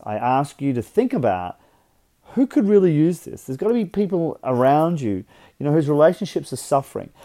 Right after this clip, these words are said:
that would love to hear this content. Pass it on to them. Give the gift of sharing. Give the gift to yourself of sharing with others. And don't forget to be a warrior in your world, to step up and do what is necessary.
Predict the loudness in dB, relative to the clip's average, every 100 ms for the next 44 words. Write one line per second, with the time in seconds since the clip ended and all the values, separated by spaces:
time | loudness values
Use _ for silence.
0 | -8 -2 0 2 6 6 4 0 -2 -2
1 | -4 -6 -6 -6 -6 -10 -10 -20 _ _
2 | _ _ _ _ _ _ _ _ -12 -4
3 | -4 -2 -2 0 -2 -2 -4 -6 -8 _
4 | _ _ _ _ -10 2 4 6 4 2
5 | 2 0 0 -4 -10 -6 -6 -6 -10 -18
6 | _ _ _ _ _ -2 -2 -2 0 0
7 | 0 -6 -4 -2 -2 -2 -4 -8 -2 -2
8 | 0 -4 -6 -6 -8 -12 -16 _ _ _
9 | _ _ _ _ _ _ _ -4 -4 4
10 | 6 6 2 2 2 2 -6 -10 -8 -2
11 | 2 4 4 2 0 2 6 6 6 2
12 | 0 -4 -4 0 0 2 2 2 0 -4
13 | _ _ -14 -8 0 2 4 2 2 -2
14 | 0 2 2 0 -2 -8 -8 -12 -12 -14
15 | -14